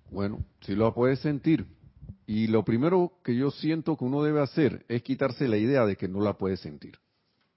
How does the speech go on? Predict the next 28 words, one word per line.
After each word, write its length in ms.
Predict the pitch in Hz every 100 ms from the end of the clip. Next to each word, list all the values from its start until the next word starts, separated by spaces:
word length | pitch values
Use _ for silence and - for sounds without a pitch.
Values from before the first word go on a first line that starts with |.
| _ _ _ _ _ _ _ _ _ _
Quitarse 400 | - 92 127 120
eso 140 | 131 135
de 60 |
la 100 | 107
cabeza, 400 | 95 92 110 117
porque 180 | 95 87
eso 160 | 92 117
es 160 | 117
un, 80 | 107
eso 160 | 104 123
es 60 |
un, 480 | 120 123 113 92 85 -
eso 220 | 104 131
es 60 | 113
un, 420 | 120 120 92 80 _ _ _ _ _ _ _ _
eso 160 | - 123
es 60 | 117
un, 480 | 117 113 98 98 -
un 180 | 113 113
espejismo, 680 | 120 98 92 113 92 78 - _ _ _ _ _ _
un 160 | - 104
fantasma. 680 | - 113 98 110 82 78 80 _ _ _ _ _ _ _ _ _ _ _ _ _ _ _ _
Yo 140 | - 127
recuerdo 360 | 147 151 147
un 80 | 151
viaje 300 | 147 147 147
que 160 | - 113
hice, 380 | 120 - -